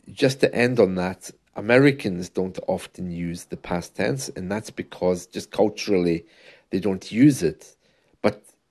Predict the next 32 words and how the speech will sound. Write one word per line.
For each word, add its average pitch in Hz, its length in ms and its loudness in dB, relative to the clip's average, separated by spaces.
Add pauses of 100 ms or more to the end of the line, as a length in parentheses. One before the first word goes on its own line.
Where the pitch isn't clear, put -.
(300)
you've 104 180 -8
heard 139 200 6
the 98 80 -6
stereotype, 120 840 2
we 92 100 2
all 107 140 6
think 107 260 -6
Americans 90 720 -4
are 90 120 -10
very 90 280 -4
rude 92 380 -4
and 85 180 -12
loud, 92 680 -2 (640)
and 120 260 -2 (320)
that's 139 260 0
probably 190 480 2
where 120 160 4
it 113 160 0
comes 262 320 -6
from. 82 400 -6 (280)
Something 135 500 -4
as - 180 -8
simple 147 640 -4
as - 140 -12
not 107 340 -8
using 104 500 -2 (640)
the, 90 560 -6 (160)
the 85 440 -14
present 95 400 -4
perfect, - 640 -8
you 87 100 -12
know? 131 220 -10